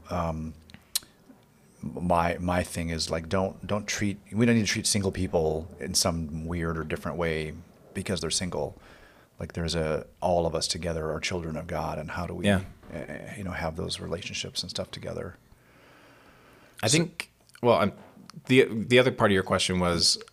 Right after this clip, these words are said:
Speaker 2: what is, like, an encouraging thing to tell those people?
Speaker 1: Yeah, yeah.
Speaker 2: Um,
Speaker 1: Or not even to tell, like,
Speaker 2: or
Speaker 1: like,
Speaker 2: just,
Speaker 1: yeah.
Speaker 2: I think, 'cause I know people in my life that they are kind of on a similar path of, like, okay, so they didn't necessarily get married in, right out of high school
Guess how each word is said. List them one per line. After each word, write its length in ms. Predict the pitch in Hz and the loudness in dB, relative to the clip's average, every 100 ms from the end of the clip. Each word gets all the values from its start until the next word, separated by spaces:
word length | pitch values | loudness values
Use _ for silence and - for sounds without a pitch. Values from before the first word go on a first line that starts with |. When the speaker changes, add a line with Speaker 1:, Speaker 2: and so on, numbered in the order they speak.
| - - | -10 -6
Speaker 2:
what 240 | 92 104 101 | 2 4 6
is, 120 | 90 | 4
like, 120 | 90 | 4
an 60 | 82 | 2
encouraging 560 | 76 - 117 101 87 | 0 6 6 6 0
thing 180 | 78 82 | 0 0
to 80 | 78 | 0
tell 220 | - 80 | 0 2
those 160 | 78 - | 0 -2
people? 200 | 78 98 | -2 0
Speaker 1:
Yeah, 260 | 98 87 87 | 2 0 -2
yeah. 300 | 101 98 90 85 - - _ | -2 0 -2 -6 -16 -20 _
Speaker 2:
Um, 360 | - 87 85 82 | 0 2 4 6
Speaker 1:
Or 60 | 147 | 6
not 120 | 185 | 6
even 160 | 175 107 | 6 4
to 60 | |
tell, 280 | - 127 90 | 6 8 8
like, 220 | 82 - 85 - | 6 0 -10 -4
Speaker 2:
or 120 | 101 | 2
Speaker 1:
like, 80 | 107 | 4
Speaker 2:
just, 220 | 95 - - _ - | 4 2 0 _ -6
Speaker 1:
yeah. 220 | 98 87 82 - - | -2 -2 -4 -12 2
Speaker 2:
I 100 | 117 | 2
think, 480 | 117 139 131 - - - - - - - - | 6 4 4 -4 -8 -6 -4 -6 -6 -8 0
'cause 140 | 123 | 4
I 80 | 135 | 6
know 160 | 160 170 | 8 8
people 320 | 180 143 127 | 8 8 8
in 60 | 120 | 8
my 120 | 92 | 6
life 300 | 92 90 - | 6 2 4
that 280 | 92 - 101 | 2 2 4
they 440 | 95 92 92 90 | 6 8 6 4
are 180 | - 90 | 4 2
kind 300 | - 104 98 | 2 2 2
of 280 | 92 - - - | 2 -4 -10 -2
on 160 | 95 92 | 2 4
a 60 | |
similar 480 | - - 117 117 104 | 2 4 6 8 6
path 400 | - - 90 92 | 6 4 2 0
of, 100 | 90 | 0
like, 220 | 85 82 | 0 0
okay, 180 | 95 92 | -2 0
so 160 | - 95 | 0 2
they 80 | 92 | 4
didn't 220 | 113 104 | 4 4
necessarily 260 | 101 101 | 2 2
get 120 | 92 90 | 0 0
married 240 | 90 87 | 2 2
in, 180 | 87 - - - _ | 0 -4 -12 -20 _
right 140 | 87 87 | 2 4
out 100 | 85 | 4
of 60 | |
high 100 | 85 | 4
school 260 | 82 - | 0 0